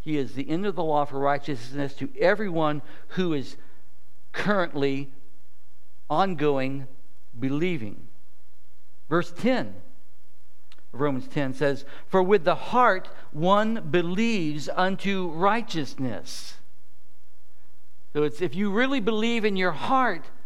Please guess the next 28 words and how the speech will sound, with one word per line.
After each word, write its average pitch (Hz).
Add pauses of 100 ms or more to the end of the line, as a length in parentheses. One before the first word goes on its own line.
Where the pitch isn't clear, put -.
(180)
you 180
believe 196
unto 196
righteousness. 185
If 160
you 214
believe 196
in 196
Christ, 202
he 196
gives 170
his 175 (220)
righteousness 175
to -
you 147 (380)
as 143
a 131
life 160
of 147
faith. 131 (840)
Not 160
just 175
a 147
one-time 160
belief, 143
but 127
an 120
ongoing 147